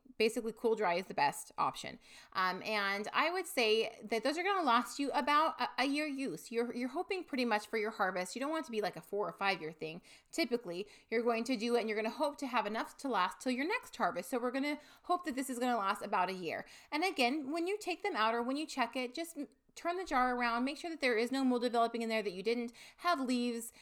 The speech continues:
that you took too soon and you kind of ruined your jar. So we're gonna want to make sure that our leaves are dry. If you're scared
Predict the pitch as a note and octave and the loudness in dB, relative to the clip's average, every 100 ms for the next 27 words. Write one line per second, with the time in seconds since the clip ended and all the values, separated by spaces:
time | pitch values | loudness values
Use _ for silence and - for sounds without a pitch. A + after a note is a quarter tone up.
0 | - G#3 F#3 F#3+ F3 G#3 G#3 C4+ - D4 | -18 -4 2 2 2 -2 -4 -6 0 -2
1 | - A3+ G3+ F#3+ - F#3 F3+ F#3+ F#3+ A3 | 2 0 0 -4 -4 -4 -4 -4 -6 -6
2 | F#3+ G3 F3+ F#3+ F#3+ E3+ - - - F#3+ | -4 -4 -6 -6 -4 0 -2 -2 -2 0
3 | F#3 A3+ C4+ C4 A3 A3 A3+ A3+ A3+ F#3 | 0 0 0 0 -2 -2 -6 -4 -4 -2
4 | F3 A#3 D4+ D4+ B3+ A3+ G#3+ - G#3+ G#3+ | -2 -2 -4 -2 0 2 0 -2 -6 -4
5 | G#3 - - _ - - E4 E4+ E4 D#4 | -6 -8 -20 _ -14 -6 0 2 2 0